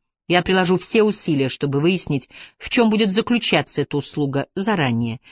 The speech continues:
Если просьба окажется чрезмерной, то она и будет чрезмерной». «Что он попросит? Что-нибудь связанное с наркотиками?» Ходят упорные слухи, что четырёхпалый контрабандист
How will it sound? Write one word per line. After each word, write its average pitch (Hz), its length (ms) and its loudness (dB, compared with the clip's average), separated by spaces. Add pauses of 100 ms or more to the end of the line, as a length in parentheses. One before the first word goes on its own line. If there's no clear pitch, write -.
(160)
Если 190 220 2
просьба 196 420 2
окажется 147 420 -2
чрезмерной, 180 640 2
то - 300 0
она 185 280 2
и 196 60 2
будет 190 320 0
чрезмерной». 120 760 -4 (720)
«Что - 300 -2
он 156 100 2
попросит? - 580 -6 (220)
Что-нибудь 277 400 2
связанное 247 400 2
с 233 100 -4
наркотиками?» 127 720 -4 (360)
Ходят 247 340 2
упорные 233 400 2
слухи, 302 320 -2
что 180 220 0
четырёхпалый 190 840 0
контрабандист 185 840 2